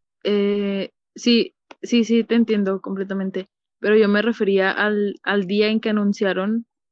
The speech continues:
ah, en que dieron la noticia. Ah, bueno, en mi perspectiva, como que yo lo tomé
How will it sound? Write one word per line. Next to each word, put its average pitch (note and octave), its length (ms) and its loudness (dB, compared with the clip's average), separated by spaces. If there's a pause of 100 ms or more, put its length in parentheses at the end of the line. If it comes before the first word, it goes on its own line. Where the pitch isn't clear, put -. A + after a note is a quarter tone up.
(240)
ah, F#3 480 -6
en F#3+ 100 -10
que G3 160 -6
dieron F#3+ 260 2
la A3 100 2
noticia. G#3+ 540 -2 (720)
Ah, G3 500 -4
bueno, G3+ 420 -2 (140)
en G3 240 -2
mi F#3 380 -6 (400)
perspectiva, G3+ 680 -4
como F#3+ 240 -6
que G3 140 -2
yo F#3+ 120 0
lo G#3+ 140 -2
tomé G3+ 440 -2